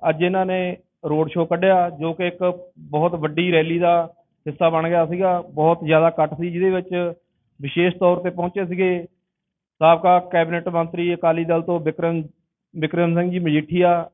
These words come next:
ਅਤੇ ਸਰਦਾਰ ਸਰਨਜੀਤ ਢਿੱਲੋਂ ਤੇ ਸਿਮਰਨ ਢਿੱਲੋਂ ਜੀ।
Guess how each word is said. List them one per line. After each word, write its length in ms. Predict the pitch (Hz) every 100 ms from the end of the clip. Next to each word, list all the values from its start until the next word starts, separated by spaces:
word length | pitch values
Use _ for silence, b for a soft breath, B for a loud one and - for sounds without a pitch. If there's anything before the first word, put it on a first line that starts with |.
| -
ਅਤੇ 400 | - 175 170 147
ਸਰਦਾਰ 400 | - - 165 165
ਸਰਨਜੀਤ 460 | 165 151 165 170 170
ਢਿੱਲੋਂ 440 | 160 165 165 165 - _ - - _ -
ਤੇ 200 | 160 156
ਸਿਮਰਨ 320 | 165 165 170
ਢਿੱਲੋਂ 280 | 175 151 139
ਜੀ। 200 | 123